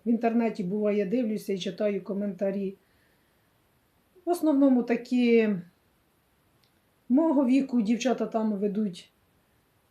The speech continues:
мають свій канал, а то і молодші там є дівчата, і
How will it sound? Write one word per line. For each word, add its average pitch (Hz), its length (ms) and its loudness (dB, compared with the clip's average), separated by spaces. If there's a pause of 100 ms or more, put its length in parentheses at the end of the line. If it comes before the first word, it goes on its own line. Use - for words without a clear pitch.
(140)
мають 214 340 0
свій 202 200 -4
канал, 208 600 -2 (100)
а 226 640 4 (540)
то 330 140 0
і 240 140 2
молодші 226 600 0
там 202 220 -2
є 190 360 -4 (1040)
дівчата, 190 800 -4 (100)
і 294 320 0